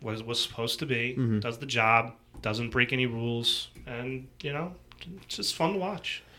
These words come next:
Speaker 2: Now, let's talk about one that wasn't fun to watch.
Speaker 1: Eh, it has its moments.
Speaker 2: It has its moments.
Speaker 1: It's a guilty pleasure.
Speaker 2: It is definitely a guilty pleasure. And that's Teenage Mutant Ninja Turtles three. It's not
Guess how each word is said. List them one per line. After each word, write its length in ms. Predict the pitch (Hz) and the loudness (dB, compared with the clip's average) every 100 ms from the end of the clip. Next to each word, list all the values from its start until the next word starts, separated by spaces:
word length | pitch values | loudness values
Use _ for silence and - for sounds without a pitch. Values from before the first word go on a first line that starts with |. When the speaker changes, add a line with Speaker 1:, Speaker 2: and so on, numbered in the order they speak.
| - - | -20 -2
Speaker 2:
Now, 340 | 135 139 120 - - - | 6 10 10 6 -2 -8
let's 180 | - 131 | -2 4
talk 140 | 147 127 | 8 10
about 160 | 123 | 10
one 160 | 117 110 | 10 8
that 140 | 107 | 6
wasn't 300 | 101 98 90 | 4 0 -2
fun 180 | - 90 | -6 -4
to 80 | 85 | -2
watch. 500 | 87 85 - - - - - | 0 0 -2 -6 -6 -10 -6
Speaker 1:
Eh, 380 | 359 381 381 359 | 0 2 4 6
it 40 | |
has 180 | 285 208 | 6 4
its 140 | 147 | 0
moments. 240 | 113 104 131 | -4 2 10
Speaker 2:
It 220 | 151 151 | 12 12
has 280 | 120 113 107 | 12 10 10
its 180 | 107 - | 2 -2
moments. 300 | 78 175 185 | 2 6 6
Speaker 1:
It's 80 | 190 | 10
a 20 | |
guilty 260 | 208 196 | 8 8
pleasure. 380 | 160 131 107 - - | 2 2 2 0 8
Speaker 2:
It 160 | 135 | 10
is 120 | 135 113 | 10 8
definitely 340 | 95 90 90 | 2 2 -2
a 60 | 87 | -2
guilty 280 | 80 - | -4 -8
pleasure. 380 | - 80 80 95 - - - | -10 -8 -6 -6 -8 -12 2
And 100 | 139 | 6
that's 180 | 175 - | 6 4
Teenage 340 | - 262 233 | 2 4 6
Mutant 220 | 208 175 | 6 8
Ninja 200 | 175 160 | 6 6
Turtles 340 | - 165 135 - | 4 4 4 2
three. 300 | 143 123 101 | 4 6 6
It's 120 | 120 | 8
not 240 | 180 185 | 10 10